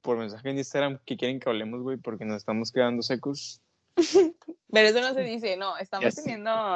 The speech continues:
Speaker 2: eh, un bloqueo
Speaker 3: Tenemos mil
Speaker 2: creativo.
Speaker 3: temas, pero no sabemos cuál escoger de todos los que tenemos.
Speaker 1: Ajá.
Speaker 2: Exacto. Y de
Speaker 1: Por
Speaker 2: tantas
Speaker 1: fa-,
Speaker 2: ideas,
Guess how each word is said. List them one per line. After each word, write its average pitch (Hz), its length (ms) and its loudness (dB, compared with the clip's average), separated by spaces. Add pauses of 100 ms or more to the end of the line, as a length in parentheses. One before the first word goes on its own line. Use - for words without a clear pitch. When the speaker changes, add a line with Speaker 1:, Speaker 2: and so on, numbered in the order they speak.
(180)
Speaker 2:
eh, 175 240 -2
un 185 120 -8
bloqueo 202 280 0
Speaker 3:
Tenemos 123 280 4
mil 135 140 2
Speaker 2:
creativo. 156 80 -4
Speaker 3:
temas, - 400 2
pero - 340 -16
no 120 180 4
sabemos 139 380 8
cuál - 220 4
escoger 277 480 6
de 123 100 4
todos 127 200 4
los 131 140 4
que 131 100 0
tenemos. 117 360 -4 (600)
Speaker 1:
Ajá. 147 160 0
Speaker 2:
Exacto. 165 720 2 (840)
Y 180 120 2
de 175 140 2
Speaker 1:
Por - 140 4
Speaker 2:
tantas 185 220 0
Speaker 1:
fa-, 226 60 0
Speaker 2:
ideas, 190 500 2